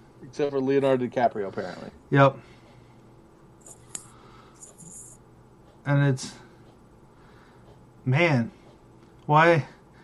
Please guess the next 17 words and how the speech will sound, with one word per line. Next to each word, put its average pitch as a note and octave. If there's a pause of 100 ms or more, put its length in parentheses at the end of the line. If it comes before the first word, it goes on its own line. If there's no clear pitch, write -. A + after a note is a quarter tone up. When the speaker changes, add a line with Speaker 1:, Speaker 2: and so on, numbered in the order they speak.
(300)
Speaker 2:
why E3
doesn't G3
Wikipedia G3
tell F#3
me F#3+
how F3+
to F3
pronounce F#3+
it? C3+ (1700)
Anyway. E3+
Speaker 1:
It, E3
they G3
don't G#3
know. G2+ (140)
They F3
don't D#3
know. G#2+